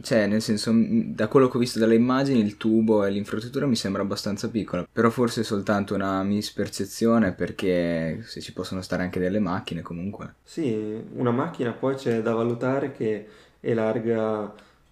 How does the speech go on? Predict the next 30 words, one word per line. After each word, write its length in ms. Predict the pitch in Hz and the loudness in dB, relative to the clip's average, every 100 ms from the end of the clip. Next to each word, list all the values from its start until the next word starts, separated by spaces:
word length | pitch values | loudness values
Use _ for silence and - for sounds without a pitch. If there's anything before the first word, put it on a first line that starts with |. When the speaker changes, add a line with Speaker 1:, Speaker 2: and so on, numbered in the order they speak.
| _ | _
Speaker 2:
due 220 | - 110 | 0 2
metri 560 | 113 127 131 143 139 127 | 4 2 0 -2 -2 -4
e 100 | 131 | -4
alta, 800 | 110 107 107 - 107 107 104 104 104 | -2 -2 -4 -4 -4 -4 -4 -6 -10
possiamo 320 | - - 107 | -12 -6 -4
dire, 460 | 107 107 107 104 101 | 0 0 -2 -4 -4
massimo 800 | 104 101 - 107 101 98 95 - _ _ | -6 -8 -8 -6 -4 -6 -10 -20 _ _
due 180 | - 110 | -4 -2
metri 220 | 104 120 | 0 0
e 40 | 110 | 0
mezzo, 560 | 123 113 101 - 120 - - | 2 0 -2 -10 -14 -16 -16
una, 320 | 113 107 104 | -10 -6 -4
Speaker 1:
Mhm. 120 | 107 90 | -2 -2
Speaker 2:
una, 400 | 107 - - - | -2 -6 -12 -10
una 180 | - 113 | -2 0
berlina 400 | 107 113 113 107 | 2 4 2 0
normale, 420 | 110 110 113 104 | 0 0 -2 -2
quindi 500 | 101 117 113 107 104 - - - | -4 -4 -2 -2 -4 -6 -20 -12
all'interno 720 | - 113 107 104 117 113 110 | -4 0 0 0 2 2 0
di, 520 | 107 101 104 101 104 101 - - - _ - | -4 -4 -4 -4 -6 -10 -18 -20 -20 _ -20
eh, 40 | - - _ - _ _ _ _ | -20 -20 _ -20 _ _ _ _
di 100 | - | -2
una 160 | 107 104 | 0 2
capsula 380 | 120 123 - 110 | 2 2 -2 -2
credo 280 | 120 110 107 | -2 -2 -2
possa 400 | 120 113 - 117 | -4 -4 -2 0
rientrarvi 680 | 110 107 113 107 104 107 107 | 0 -2 -2 -2 -2 -2 -2
anche 220 | 104 120 | -2 -6
facilmente, 640 | 139 - 110 120 98 - | -8 -6 -2 -2 -4 -8
quindi 480 | - 110 101 101 101 | -10 -8 -6 -8 -10